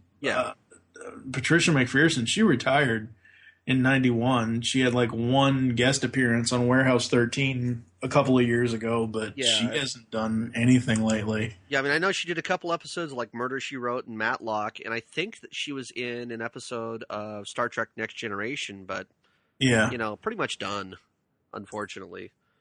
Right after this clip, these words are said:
Speaker 2: Yep.
Speaker 1: You know, I mean, I, I thought she was kinda hot, and that was,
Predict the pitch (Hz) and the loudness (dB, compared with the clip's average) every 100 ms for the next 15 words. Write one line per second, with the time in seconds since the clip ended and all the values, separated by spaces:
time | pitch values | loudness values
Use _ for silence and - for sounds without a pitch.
0 | _ 113 110 107 120 - - _ - - | _ -4 -2 0 0 -4 -14 _ -16 -16
1 | - - 117 110 117 117 151 170 139 170 | -18 -10 -4 -4 -4 2 2 2 0 0
2 | - 156 - 156 - 160 127 127 135 - | 2 0 -2 -8 -6 -4 -4 0 -2 -2
3 | 135 135 143 | -4 -4 -6